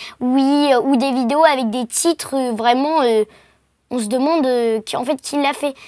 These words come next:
C'est, c'est devenu, YouTube, c'est plus devenu la plateforme qu'on aime. C'est devenu un business.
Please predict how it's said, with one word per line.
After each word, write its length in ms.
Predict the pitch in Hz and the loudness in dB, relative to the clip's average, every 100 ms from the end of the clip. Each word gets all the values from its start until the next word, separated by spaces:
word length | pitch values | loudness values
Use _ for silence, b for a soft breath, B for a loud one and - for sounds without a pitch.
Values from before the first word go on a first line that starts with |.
| B - | B -8
C'est, 280 | - 302 - | -4 -4 -4
c'est 320 | - - 285 | -4 -2 -2
devenu, 540 | 254 302 330 349 370 - _ _ _ _ _ _ - | 0 0 0 0 -2 -6 _ _ _ _ _ _ -4
YouTube, 340 | 269 294 - 349 | 0 0 0 -2
c'est 220 | - 233 | -2 -4
plus 140 | 330 | -2
devenu 480 | 285 294 277 311 330 | 0 0 0 0 2
la 160 | 277 214 | 2 0
plateforme 560 | 277 262 - 277 269 | 0 -2 -2 -4 -4
qu'on 200 | - 233 | -4 -4
aime. 200 | 220 202 | -4 -4
C'est 160 | 208 226 | -8 -4
devenu 360 | 233 226 262 294 | -4 -2 -2 -2
un 120 | 240 | -4
business. 760 | 214 220 208 226 190 - - | -4 -4 -6 -6 -8 -12 -14